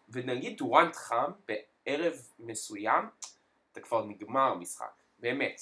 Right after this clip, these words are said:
אתה מבין למה אני מתכוון? אז אני, אני לא היי עליהם, אני פשוט חושב שאם הם יהיו מספיק חזקים בשביל להגיע לפלייאוף,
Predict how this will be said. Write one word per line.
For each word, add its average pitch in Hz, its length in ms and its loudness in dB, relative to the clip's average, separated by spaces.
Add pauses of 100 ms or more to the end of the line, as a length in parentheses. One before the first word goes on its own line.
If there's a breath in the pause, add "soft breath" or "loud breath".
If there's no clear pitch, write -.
אתה 107 80 -4
מבין 123 280 -2
למה 160 160 2
אני 165 100 -2
מתכוון? 180 340 -2 (340 loud breath)
אז 143 260 2 (220 soft breath)
אני, 156 420 -2
אני 143 180 -2
לא 208 220 6
היי 165 220 10
עליהם, 214 320 0
אני 135 160 -2
פשוט 165 200 -6
חושב 175 260 -4
שאם 175 340 -4
הם 190 120 -2
יהיו 156 200 -2
מספיק 143 400 -4
חזקים 117 520 -6
בשביל 110 220 -6
להגיע 110 380 6
לפלייאוף, 104 680 2